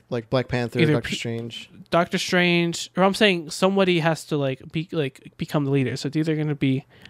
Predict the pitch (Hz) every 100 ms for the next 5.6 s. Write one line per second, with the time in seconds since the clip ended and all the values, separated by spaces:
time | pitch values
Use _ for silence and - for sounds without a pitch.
0 | - _ _ _ _ - 147 139 190 202
1 | 190 170 143 127 185 202 185 180 - _
2 | _ _ _ _ _ _ 180 170 165 156
3 | 160 143 151 151 143 - 139 135 135 139
4 | 143 - 151 143 135 139 - 127 120 -
5 | - 139 123 - 151